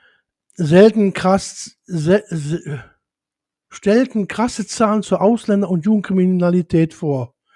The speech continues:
Stellten krasse Zahlen, ne? Innenministerin Nancy Faeser, S P D, Michael Stübgen, C-D-U-Vorsitzender, äh, Vorsitzender der Länderpolizeikonferenz und B K A-Präsident Holger Münch,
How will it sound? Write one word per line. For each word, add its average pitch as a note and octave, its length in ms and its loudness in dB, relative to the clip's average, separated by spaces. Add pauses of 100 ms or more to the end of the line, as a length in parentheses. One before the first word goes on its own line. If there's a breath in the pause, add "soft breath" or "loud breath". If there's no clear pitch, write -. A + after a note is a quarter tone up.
(200 soft breath)
Stellten A3 600 -4
krasse B3 500 -6
Zahlen, E3+ 720 -2 (640 soft breath)
ne? B3 260 2 (240 soft breath)
Innenministerin A3 600 4
Nancy G#3+ 260 0
Faeser, F#3+ 560 0
S F#3+ 240 -2
P D3+ 140 -2
D, F3+ 400 0 (400 loud breath)
Michael F#3 420 -2
Stübgen, G3 640 -2 (240 soft breath)
C-D-U-Vorsitzender, E3 1300 0
äh, D3 160 -6 (920)
Vorsitzender F3 880 -4
der D3 160 -4
Länderpolizeikonferenz F3 1800 -2
und D3+ 140 -4
B D#3+ 100 0
K D#3+ 120 -4
A-Präsident D#3+ 720 -2
Holger E3 320 2
Münch, E3+ 400 -2